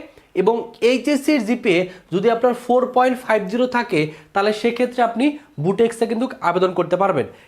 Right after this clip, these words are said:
এবং আবেদন করতে পারলে পরবর্তীতে পরীক্ষা দিয়ে চান্স পাওয়ার সুযোগ আছে। তবে এখানে একটা শর্ত আছে, সেটা হলো এইচএসসিতে আপনার গণিত, পদার্থ, রসায়ন এবং ইংরেজি এই সবগুলোতেও জিপিএ ফাইভ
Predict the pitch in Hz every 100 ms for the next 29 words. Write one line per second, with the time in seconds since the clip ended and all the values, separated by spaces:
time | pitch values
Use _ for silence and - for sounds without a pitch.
0 | - 180 185 190 233 247 247 269 233 226
1 | 269 277 220 220 208 233 233 220 226 214
2 | 240 202 175 175 196 196 156 160 160 139
3 | 208 240 247 247 247 240 - _ - -
4 | 262 269 196 143 156 208 233 233 262 302
5 | - - _ - 220 226 285 269 294 285
6 | 190 127 - - - 165 214 202 139 160
7 | 220 240 294 302 - - _ - 220 247
8 | 247 262 277 277 - 151 196 208 262 262
9 | 247 226 240 247 247 160 180 185 - -
10 | 202 - 233 214 254 254 233 262 247 175
11 | - 226 214 196